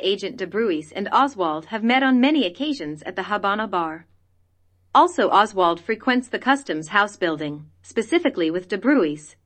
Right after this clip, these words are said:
David Smith, and Wendell Roach of the Immigration Service. They all know each other. Lee Oswald. After the street fight arrest, Oswald went on a New Orleans radio station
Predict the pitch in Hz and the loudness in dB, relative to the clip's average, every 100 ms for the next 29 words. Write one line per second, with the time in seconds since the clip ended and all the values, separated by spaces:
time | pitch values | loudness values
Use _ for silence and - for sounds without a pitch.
0 | _ - 226 233 - - 302 165 - _ | _ 2 2 2 0 2 2 2 -8 _
1 | - 196 196 233 254 208 202 202 220 190 | -4 0 2 4 4 4 2 2 -4 -6
2 | 208 196 196 196 180 190 175 170 156 151 | -4 -2 -2 0 0 -2 -8 -6 -6 -8
3 | 151 - _ _ _ _ _ _ _ _ | -10 -20 _ _ _ _ _ _ _ _
4 | _ 202 240 214 262 277 196 190 208 175 | _ -2 0 2 4 4 2 -2 -4 -4
5 | 156 151 156 _ _ _ _ _ _ _ | -4 -6 -10 _ _ _ _ _ _ _
6 | _ _ _ - 254 294 190 190 185 170 | _ _ _ -2 2 4 2 0 0 -2
7 | 156 156 _ _ _ _ _ _ _ _ | -2 -6 _ _ _ _ _ _ _ _
8 | _ - 262 330 277 202 185 233 220 - | _ 2 2 2 -2 -4 -4 -4 -4 0
9 | 208 190 175 175 151 - - _ - 240 | 0 2 2 0 0 -4 -20 _ 2 4
10 | 254 214 190 170 170 202 202 202 196 202 | 4 2 2 2 0 -2 -2 -2 0 2
11 | 240 277 220 247 170 165 180 214 214 165 | 4 4 2 2 -2 -4 0 0 0 -2
12 | 156 180 160 160 147 143 | -2 -4 -4 -6 -8 -10